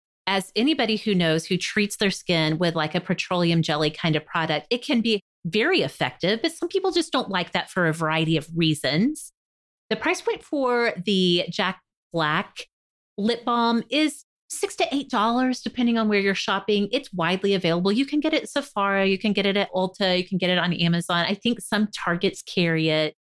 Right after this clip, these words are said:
So it's pretty easily available. So there's that. Now, if you want something that is not petroleum based, that does not have petrolatum in it, I want to turn you on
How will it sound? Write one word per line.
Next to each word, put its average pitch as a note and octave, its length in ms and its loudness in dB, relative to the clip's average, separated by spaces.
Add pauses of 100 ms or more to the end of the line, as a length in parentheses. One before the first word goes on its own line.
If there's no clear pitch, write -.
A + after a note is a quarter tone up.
(240)
So F3 760 0 (300)
it's A#3 160 -2
pretty A#3 280 0
easily F3 560 2 (320)
available. D#3 560 0 (360)
So A#3+ 140 -4
there's G3 220 0
that. F#3 420 -2
Now, A3 320 2
if G3+ 180 -2
you B3 120 2
want C#4 360 0
something C4+ 340 0
that G3+ 140 0
is F#3+ 160 0
not B3 600 2 (120)
petroleum D3+ 840 0 (100)
based, A2 460 -2
that E3+ 140 -2
does F#3 240 -2
not A3+ 200 0
have A#3 200 -4 (240)
petrolatum D#3 560 0
in - 100 0
it, B2 120 -2 (320)
I G3+ 100 -2
want G#3 200 2
to F4 60 0
turn D4+ 320 0
you D#4+ 200 2
on F3 320 2